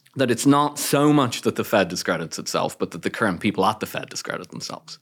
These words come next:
in which case, you know, you can imagine reappointments, something like that. And, and the other thing, remember, is that all these guys are P H D economists, right? And, uh, I, I can tell you from hard-won experience that economists have big egos.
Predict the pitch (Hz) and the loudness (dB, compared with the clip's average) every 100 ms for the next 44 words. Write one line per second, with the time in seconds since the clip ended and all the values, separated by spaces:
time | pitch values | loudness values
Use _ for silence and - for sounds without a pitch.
0 | _ - - 107 104 - - 90 80 87 | _ -6 2 4 4 2 -2 -2 -2 -4
1 | - - _ _ _ 107 98 80 - - | -6 -8 _ _ _ -2 -2 -2 -6 -12
2 | _ - _ _ - 87 85 82 71 71 | _ -20 _ _ -6 -4 -2 -4 -4 -8
3 | 65 67 82 92 - 104 - 82 80 - | -12 -8 -4 -4 0 0 0 -2 -2 -2
4 | 92 76 82 82 87 82 - 95 104 107 | -2 -2 -4 -2 -2 -2 -2 0 0 0
5 | 139 160 156 - - 240 262 220 180 123 | -2 -2 -6 -14 0 4 6 6 6 6
6 | 117 123 117 110 98 85 80 120 127 160 | 6 4 4 4 4 2 2 2 6 6
7 | 180 156 - - 104 90 98 - 95 85 | 6 4 2 2 2 2 -2 0 0 0
8 | - 85 76 92 80 90 - - - - | -2 -4 -2 -2 -4 -8 -8 -4 -2 -2
9 | - - - - 113 107 107 104 104 98 | -4 -14 -20 -4 0 2 2 4 4 4
10 | 92 90 82 - 101 95 92 - 98 98 | 4 2 0 0 0 0 -2 -2 -2 0
11 | 104 117 101 95 87 95 87 87 - 101 | 0 2 2 0 0 0 0 -4 -2 0
12 | 92 90 85 87 87 - 85 80 - 87 | 0 -2 -4 -4 -4 -4 -4 -4 -6 -6
13 | 82 90 80 - 76 78 76 82 - - | -2 -4 -4 -6 -6 -8 -8 -10 -10 -10